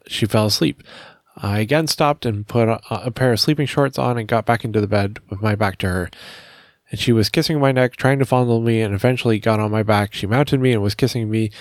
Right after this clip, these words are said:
and she doesn't really like to kiss after I've gone down on her. After about ten minutes, she rolled us the, so that she was on her back. We continued for another fifteen minutes.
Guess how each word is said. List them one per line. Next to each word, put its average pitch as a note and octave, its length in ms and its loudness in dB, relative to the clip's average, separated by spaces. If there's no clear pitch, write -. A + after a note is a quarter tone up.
and G2+ 180 -6
she - 80 -6
doesn't C3+ 240 0
really B2+ 200 2
like A#2 180 2
to - 100 -6
kiss - 280 -2
after A2 680 0
I've G2+ 240 -2
gone G2+ 300 0
down G#2+ 220 2
on F#2+ 80 -4
her. F2+ 260 -6
After G#2 200 0
about F#2+ 200 0
ten C#3+ 200 2
minutes, C#3+ 240 0
she A#2 100 -4
rolled A#2 460 0
us C3 200 0
the, A#2+ 320 0
so - 200 0
that A2 160 0
she C#3+ 100 0
was C3 140 2
on A#2 120 0
her A2 80 0
back. C3 300 -2
We G#2+ 140 -2
continued A2 400 -2
for G#2+ 100 -2
another A2+ 220 2
fifteen A2 360 -2
minutes. G#2 440 -2